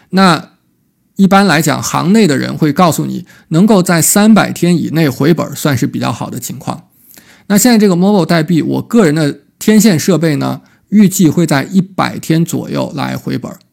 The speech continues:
这是，这是我的一个情况。我自己安装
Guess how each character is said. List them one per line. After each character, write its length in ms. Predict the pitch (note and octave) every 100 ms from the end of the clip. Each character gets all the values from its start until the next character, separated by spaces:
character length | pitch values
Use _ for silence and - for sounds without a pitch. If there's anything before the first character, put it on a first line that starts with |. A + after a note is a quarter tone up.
| _ _ _ _ _
这 140 | - D#3
是， 400 | - C3 B2 - -
这 100 | D#3+
是 160 | D#3
我 220 | C3+ B2
的 280 | C3+ C#3 C3 -
一 160 | D3
个 360 | C#3+ D3+ C3 B2+
情 200 | - C3+
况。 240 | C3 D3 D#3+
我 80 | C#3+
自 180 | A3+ G#3
己 300 | C#3 B2+ - - - - _ _
安 300 | F3 F#3+ F#3+
装 640 | G3 F#3 F#3 F#3+ F#3+